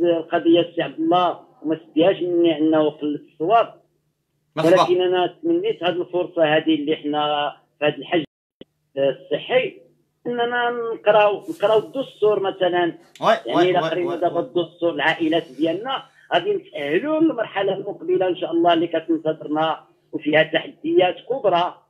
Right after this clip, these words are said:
Speaker 1: كتنتظر المغرب، كتنتظر بيان سور العالم كله، ولكن حنا كيهمنا، كت-، كتهمنا بلادنا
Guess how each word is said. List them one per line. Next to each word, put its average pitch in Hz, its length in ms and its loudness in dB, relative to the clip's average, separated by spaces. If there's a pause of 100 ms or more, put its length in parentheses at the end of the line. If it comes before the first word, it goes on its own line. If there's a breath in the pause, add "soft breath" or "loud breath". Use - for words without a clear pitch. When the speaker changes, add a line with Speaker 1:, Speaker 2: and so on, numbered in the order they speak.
(480)
Speaker 1:
كتنتظر 156 640 0
المغرب، 151 420 0
كتنتظر 147 600 -4
بيان 139 340 -4
سور 143 80 -2
العالم 135 540 -2
كله، 240 360 -6 (240)
ولكن 151 240 -8
حنا 151 200 -2
كيهمنا، 139 480 -2
كت-، 117 360 -8
كتهمنا 131 440 -4
بلادنا 156 520 -2